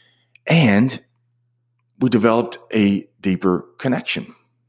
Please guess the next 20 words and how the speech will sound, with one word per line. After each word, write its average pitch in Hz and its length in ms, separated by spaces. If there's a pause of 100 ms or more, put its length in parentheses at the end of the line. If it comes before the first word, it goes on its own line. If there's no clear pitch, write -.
(680)
So - 540 (120)
there 165 260
are 214 120
people 165 340
that 113 240
you 113 80
know, 101 640 (360)
like 92 200
Brian, 110 680
in 95 120
my 110 180
case, - 460 (880)
that 117 460
he 156 260
is 123 200
a 120 160
really 113 340
good 107 240
natural 104 800 (300)
connector, 92 640